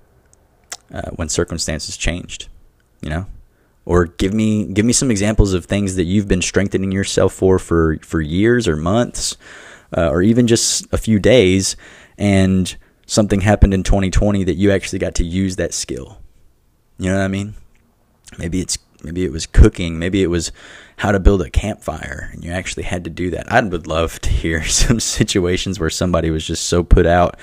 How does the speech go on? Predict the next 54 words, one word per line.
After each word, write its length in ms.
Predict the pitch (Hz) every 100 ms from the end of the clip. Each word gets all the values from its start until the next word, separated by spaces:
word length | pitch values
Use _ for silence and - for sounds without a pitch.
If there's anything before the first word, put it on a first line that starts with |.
| - - -
that 100 | -
they 60 |
had 180 | 87 80
to 80 | 76
do 180 | 85 82
all 120 | 80
these 180 | 82 -
types 220 | 80 107
of 40 |
survival 380 | - 82 80 82
stuff. 260 | - - -
I 80 | 110
know 160 | 143
they'll 120 | 147 95
probably 400 | - 120 98 92
be 140 | 92
very 300 | 87 95 90
small 400 | - 85 90 87
situations, 680 | - 95 80 80 - 87 85
but 200 | - - - - - - - -
honestly, 560 | 123 143 107 - - -
you 140 | 92
know, 260 | 92 104 120 - - -
if 180 | 101 -
you 120 | 147
didn't 280 | 135 120 98
know 140 | 113
how 140 | 113 113
to 80 | -
cook 520 | - 123 92 - - - _ _ _
and 140 | 95 104
you 100 | 120
were 80 | 104
so 240 | - 117
used 320 | 107 113 -
to 60 | 101
going 260 | 95 101
out 220 | 98 98 -
to 80 |
the 100 | 90
restaurant 580 | 87 107 - 87 80 78 _ _ _ _
all 160 | 95 104
the 80 | 98
time 420 | - 110 98 87
and 320 | 82 82 78
covid 360 | - 113 98 82
happened 340 | 82 82 98
and 80 | 92
all 100 | 107
your 120 | 104
restaurants 420 | 98 - - 80
got 180 | - -
shut 260 | - 87 -
down 380 | 120 120 98